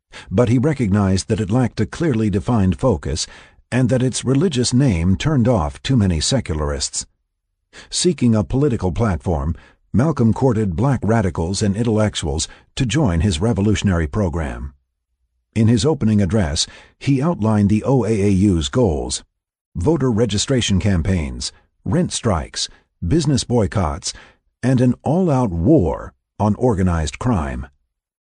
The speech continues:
Malcolm's speech articulated an ambitious program that he could not deliver. Facing mounting pressures, his attention fractured under too many demands. Without his salary from the nation,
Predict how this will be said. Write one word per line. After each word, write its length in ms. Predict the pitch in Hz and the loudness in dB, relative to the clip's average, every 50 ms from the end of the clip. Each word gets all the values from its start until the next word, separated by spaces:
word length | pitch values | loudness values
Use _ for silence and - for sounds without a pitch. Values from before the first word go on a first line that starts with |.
| _ _ _ _ - | _ _ _ _ -2
Malcolm's 420 | 117 135 165 151 - 123 113 104 | 0 0 0 0 0 0 0 0
speech 460 | - - 120 110 82 76 76 - - | 0 0 0 0 0 0 -2 -2 -2
articulated 760 | 104 107 - - - 165 - - 110 104 101 98 92 98 82 | -2 -2 -2 -2 -4 -4 -2 0 0 0 2 2 0 0 0
an 140 | 98 107 110 | 2 2 2
ambitious 560 | 113 110 101 92 76 139 151 - - 101 92 | 2 2 2 2 0 0 -2 -2 -2 -4 -4
program 720 | - - 120 117 95 78 95 87 76 67 62 58 53 - - _ _ _ _ | -2 -2 0 0 2 0 0 -4 -4 -6 -6 -10 -12 -14 -18 _ _ _ _
that 140 | - 104 87 | -4 -2 0
he 100 | 95 95 | 0 0
could 180 | - 107 90 92 | 0 0 0 2
not 240 | 110 98 73 65 | 2 2 0 -2
deliver. 540 | - 95 95 98 101 92 73 69 62 - - _ _ _ _ _ _ _ _ _ _ _ - - - - - | -2 -2 0 0 0 -2 -2 -6 -8 -10 -12 _ _ _ _ _ _ _ _ _ _ _ -20 -20 -20 -20 -20
Facing 500 | - - 165 156 131 - 120 117 110 98 | -6 -2 0 0 0 2 2 2 2 4
mounting 380 | 110 131 123 98 104 98 92 | 4 2 2 2 2 0 0
pressures, 500 | 80 110 110 98 - - - 65 71 - - - - - - _ _ _ | 0 0 0 0 -2 -2 -4 -6 -6 -6 -8 -12 -18 -20 -20 _ _ _
his 180 | - 127 123 127 | -2 -2 0 0
attention 520 | 139 139 - 170 151 - - 113 110 98 | -2 -2 -2 -2 -2 0 0 0 0 0
fractured 640 | - - 160 135 85 - - - 73 53 50 - - _ _ | 0 0 -2 -2 -2 -2 -4 -8 -8 -10 -10 -14 -20 _ _
under 240 | - 107 107 92 95 | -2 -2 0 0 0
too 160 | 76 - 135 | -2 -2 0
many 260 | 123 101 101 92 85 | 0 2 2 0 0
demands. 640 | 71 82 90 95 104 95 78 67 62 60 60 - - - _ _ _ _ _ _ _ _ _ _ _ _ _ | 0 0 0 0 2 0 0 -2 -6 -8 -10 -10 -12 -12 _ _ _ _ _ _ _ _ _ _ _ _ _
Without 380 | 95 107 113 120 143 156 131 92 | -2 0 2 2 2 0 0 0
his 160 | 107 104 - | 0 0 0
salary 420 | - - 127 123 101 87 87 87 | 0 0 0 2 2 2 0 0
from 220 | 80 - 113 101 90 | -2 0 0 2 2
the 120 | 90 90 | 2 4
nation, 520 | 92 98 101 87 76 - - 67 64 67 | 2 2 2 0 -2 -4 -6 -6 -8 -10